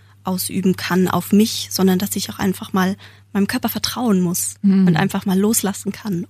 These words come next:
Speaker 1: und die Kontrolle so ein bisschen abgeben kann und dann einfach mal schauen, was draus wird. Und wenn's, selbst wenn's nicht gut ist, dann ist es nicht schlimm, weil dann hast du's ausprobiert und hast
Speaker 2: Mhm.
Speaker 1: es gemacht und kannst dann von dem Sch-, Standpunkt, wo du bist, erstmal akzeptieren, okay, das ist mein Jetzt-Zustand und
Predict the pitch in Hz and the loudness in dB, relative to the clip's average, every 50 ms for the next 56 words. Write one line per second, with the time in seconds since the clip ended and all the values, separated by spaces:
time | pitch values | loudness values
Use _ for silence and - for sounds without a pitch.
0 | _ - 185 190 185 - - - - - - - - _ - - - 196 - - | _ -2 -2 -2 -2 -2 -8 -12 -20 -20 -20 -20 -20 _ -8 -6 -6 -6 -4 -4
1 | 185 - - 202 208 226 208 196 190 180 196 - - - 202 202 196 - - 185 | -4 -4 0 2 2 4 4 4 4 2 2 -2 -2 -4 -2 -4 -2 0 -2 -2
2 | - - - 202 185 185 185 - - 190 175 185 185 180 - 185 190 196 202 196 | -2 0 0 2 2 2 0 -2 -4 -4 -2 -2 -4 -4 -2 -2 -2 -2 -2 -4
3 | - - - 202 202 202 208 - - - - - _ - 214 226 226 220 214 - | -6 -6 -2 0 0 0 -2 -4 -10 -20 -20 -14 _ 0 0 2 2 2 0 0
4 | - 220 214 - - 233 240 214 - 202 190 202 202 202 - 226 226 - - - | 0 0 0 0 2 2 2 2 2 -2 -2 -2 -2 -2 0 -2 0 0 0 0
5 | 240 247 - - 269 311 - - - 240 220 202 - 220 247 - - - - _ | 2 0 2 2 0 0 0 0 0 0 0 0 0 -4 -2 -2 -4 -6 -8 _
6 | _ _ - - 226 247 254 254 233 - 240 220 - - 247 269 247 240 254 240 | _ _ -6 -2 0 0 2 2 4 2 2 2 2 0 4 4 4 4 4 2
7 | 226 220 214 220 220 226 233 - 233 220 - 220 214 - - 208 196 202 202 208 | 2 0 0 0 0 -2 -2 -6 -8 -6 -6 -6 -8 -6 -6 -4 -4 -2 -4 -4
8 | - - 220 208 196 185 180 180 185 196 208 214 220 240 - - - 196 208 - | 0 4 6 8 8 8 6 4 2 2 2 2 2 0 -2 -4 -4 -6 -4 -4
9 | - 214 208 - - - 214 208 208 208 - - - _ _ _ _ _ - - | -4 -2 -2 -2 -2 -2 0 0 0 -2 -4 -10 -20 _ _ _ _ _ -16 0
10 | - 208 196 - 208 214 233 226 214 - - - - _ _ _ _ _ - - | 4 4 4 6 6 6 6 6 6 4 2 2 0 _ _ _ _ _ -8 -2
11 | - 220 247 240 - 226 214 202 220 196 202 190 - 226 240 - - - - - | 2 2 2 2 2 0 -2 0 2 0 0 4 4 4 4 4 2 0 -2 -8
12 | _ - - - - - _ - _ _ - 208 214 - - 196 - 214 - - | _ -20 -20 -20 -20 -20 _ -20 _ _ -2 -2 2 4 2 2 2 0 -2 0
13 | - 220 208 - - 349 370 294 247 - - 339 285 247 - - - 220 196 208 | -2 0 0 0 2 4 4 4 4 4 2 2 4 4 2 2 2 4 6 6
14 | 247 277 277 - - - - 240 226 - - 240 220 220 208 - 220 208 202 202 | 4 2 0 -4 -10 -4 -2 -2 -2 0 0 2 4 4 2 2 0 2 2 2